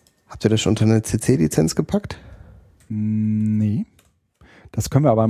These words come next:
Speaker 2: machen. Also das, äh, ist sozusagen in unser beider Sinne, ja.
Speaker 1: Weil ich glaube, wenn ihr das
Speaker 2: Also
Speaker 1: sozusagen
Speaker 2: wir, wir
Speaker 1: als
Speaker 2: sta-, wir schreiben das, glaube ich, an tausend Stellen. Das, äh, steht im Konzept, glaube ich, relativ weit unten.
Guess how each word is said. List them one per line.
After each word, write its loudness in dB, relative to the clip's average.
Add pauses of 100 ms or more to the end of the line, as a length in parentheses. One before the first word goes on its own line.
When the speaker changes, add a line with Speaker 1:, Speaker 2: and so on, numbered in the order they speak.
(120)
Speaker 2:
machen. 2
Also 0
das, -4 (120)
äh, 2
ist -4
sozusagen 0 (760)
in 0
unser 2
beider 2
Sinne, 0 (120)
ja. 0
Speaker 1:
Weil 0
ich -12
glaube, 0
wenn 0
ihr 0
das -4
Speaker 2:
Also -4 (260)
Speaker 1:
sozusagen 0
Speaker 2:
wir, 4
wir 4
Speaker 1:
als 0
Speaker 2:
sta-, 0
wir 4
schreiben 2
das, 0
glaube 2
ich, 2
an 0
tausend 0
Stellen. 2
Das, -2
äh, 0
steht -2
im 0
Konzept, -4
glaube 2
ich, -6
relativ 0
weit 2
unten. -2